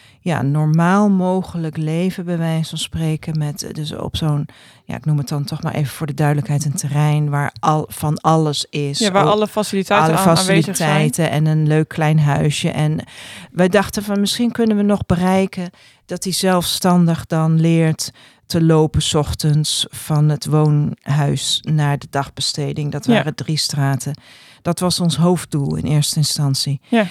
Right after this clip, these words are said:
Speaker 1: Van, nou, als die dat, dat, dat geeft hem mogelijk zo'n gevoel van zelfstandigheid. En, en dat, dat, dat is het hoogst haalbare gevoel van zelfstandigheid.
Speaker 2: Mhm.
Speaker 1: Als die van A naar B loopt en wat o-, tien minuten maximaal, eh, d-, duurt.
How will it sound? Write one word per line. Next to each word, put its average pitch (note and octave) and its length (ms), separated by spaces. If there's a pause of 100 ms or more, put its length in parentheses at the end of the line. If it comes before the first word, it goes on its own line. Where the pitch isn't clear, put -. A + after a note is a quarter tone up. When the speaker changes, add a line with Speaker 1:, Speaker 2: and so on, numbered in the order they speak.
(140)
Speaker 1:
Van, D3+ 220
nou, C#3+ 140
als - 160
die D#3 100
dat, C3+ 240
dat, - 380
dat D3+ 240
geeft D#3+ 380
hem D#3 360
mogelijk E3+ 760
zo'n F3 300
gevoel F3+ 400
van E3 180
zelfstandigheid. D#3 920
En, D3+ 180
en - 140
dat, D#3 300
dat, D#3 200 (160)
dat D3 200
is D3+ 120
het - 120
hoogst F3+ 380
haalbare D#3 480
gevoel - 240
van D#3+ 160
zelfstandigheid. C#3+ 880
Speaker 2:
Mhm. A3+ 180
Speaker 1:
Als G3+ 80
die F#3+ 120
van D3+ 200
A D3 140
naar D3+ 140
B C#3 60
loopt D3+ 480
en - 220 (380)
wat - 320
o-, - 100
tien D#3+ 280
minuten D3 420
maximaal, C#3 720
eh, - 200
d-, - 360
duurt. F#3+ 380